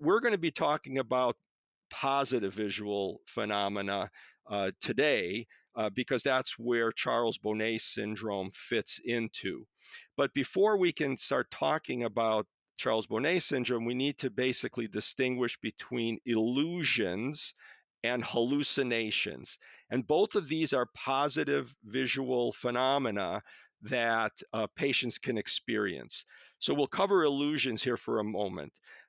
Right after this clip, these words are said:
Illusions are actually misperceptions of viewed objects. And that means somebody's looking, let's say, on a, um, on a rope,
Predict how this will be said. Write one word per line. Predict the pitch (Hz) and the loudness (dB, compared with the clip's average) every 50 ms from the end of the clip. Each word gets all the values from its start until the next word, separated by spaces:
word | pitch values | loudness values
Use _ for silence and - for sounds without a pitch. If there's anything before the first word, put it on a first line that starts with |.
| _ _ - | _ _ 0
Illusions | 131 139 151 170 196 233 262 - - 208 190 156 | 2 4 4 4 2 2 2 0 2 2 2 2
are | 156 147 139 123 | 4 2 4 4
actually | 123 135 143 147 - - - 151 139 131 127 120 | 2 2 0 0 -2 -4 -4 -2 0 0 0 0
misperceptions | 110 113 127 143 165 - - - - - - - - - - - - - 151 - - - - - 117 107 95 92 92 92 95 - - - - _ _ _ _ _ | 0 2 2 2 2 2 2 0 -2 -2 -2 0 2 2 2 2 2 2 0 0 0 0 0 2 2 0 0 -2 -4 -6 -8 -8 -10 -10 -12 _ _ _ _ _
of | - 120 120 110 104 | -2 -2 -2 -2 -2
viewed | 113 127 135 135 135 123 | -4 -2 0 0 2 2
objects. | 113 113 117 117 117 107 - - 80 - - - | 2 2 2 0 0 -2 -4 -4 -4 -4 -2 -2
And | 113 120 | 0 0
that | 127 135 139 | 0 0 2
means | 139 139 135 120 | 0 0 0 0
somebody's | - - - 156 147 165 180 196 180 185 170 - 110 | -2 0 0 0 -2 0 0 0 0 0 0 0 0
looking, | 104 101 104 117 127 143 - - 151 147 139 135 127 | 0 0 2 2 2 0 0 -2 -2 -2 -2 0 0
let's | 127 123 - - | 0 0 2 0
say, | - 139 135 127 120 | 2 2 4 4 4
on | 117 113 110 110 107 | 2 2 2 0 0
a, | 101 101 - - - - - | 0 0 -2 -4 -10 -10 -4
um, | 117 110 110 104 104 101 - | 0 0 2 2 0 0 0
on | 123 131 | 0 0
a | 120 107 | 2 2
rope, | 113 139 143 127 110 170 - | 4 6 6 6 4 2 -2